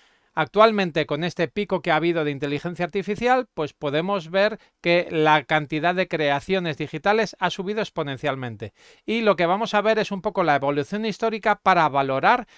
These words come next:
que hay ciertas, eh, creaciones que llevan muchos años desarrollándose y actualmente, pues, nos dan un resultado que parece magia, pero realmente, eh, es una interpolación o un suavizado de todo lo que existía en su momento.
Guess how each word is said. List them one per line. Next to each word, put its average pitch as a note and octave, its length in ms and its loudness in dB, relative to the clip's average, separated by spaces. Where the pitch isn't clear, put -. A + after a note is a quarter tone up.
que F3+ 260 -2
hay A3 320 4
ciertas, G3 840 2
eh, C#3+ 260 -2
creaciones F3 800 -2
que C3 140 -4
llevan A#3 280 6
muchos A3 320 -4
años G#3 240 -2
desarrollándose F#3+ 840 -2
y G#3+ 160 2
actualmente, G#3+ 640 2
pues, D#3+ 180 -6
nos C#3 160 -8
dan F#3+ 140 0
un A3+ 100 -6
resultado G#3 480 -2
que F3 100 -4
parece E3 320 -2
magia, F#3+ 300 -6
pero D3+ 260 -2
realmente, G#3+ 840 -2
eh, F3 240 2
es A3 340 0
una G3+ 220 -2
interpolación F#3 720 0
o G3+ 80 -2
un G3+ 100 -4
suavizado G3 560 0
de F3 140 0
todo F#3+ 240 -2
lo F#3 100 -2
que D#3+ 120 -6
existía E3+ 400 -6
en D#3 60 -6
su C3 120 -12
momento. A#2 500 -10